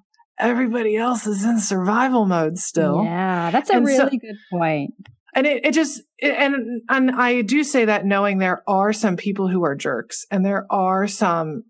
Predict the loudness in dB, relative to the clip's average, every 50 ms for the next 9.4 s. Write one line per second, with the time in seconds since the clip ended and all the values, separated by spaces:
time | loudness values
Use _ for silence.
0 | _ -4 0 0 0 0 0 -2 -2 0 0 0 0 0 -2 -2 -2 -2 -2 -2
1 | -4 -4 -4 -2 -2 -2 -4 -4 -2 0 2 2 4 4 2 2 2 2 0 0
2 | -2 -4 -4 -4 -2 -2 0 -2 -2 -2 -2 -4 -4 -4 -4 -4 -4 -4 -6 _
3 | _ -12 -12 -10 -10 -8 -8 -4 -4 -2 -2 -2 -4 -6 -6 -6 -6 -6 -6 -6
4 | -6 -4 -4 -4 -4 -2 -4 -4 -4 -6 -8 -4 -2 0 2 2 2 2 2 0
5 | 0 0 0 0 0 0 0 0 0 0 -2 -2 -4 -4 -4 -4 -2 -2 -2 -2
6 | -2 -2 -2 -4 -4 -4 -4 -2 -2 -2 -2 -4 -2 -2 -2 -2 -2 -4 -6 -8
7 | -6 -6 -2 0 0 0 0 0 -2 -6 -12 -18 -12 -4 -2 0 2 2 2 2
8 | 2 2 2 2 2 2 0 0 0 -2 0 0 0 0 0 0 0 0 2 2
9 | 2 2 0 0 0 -2 -2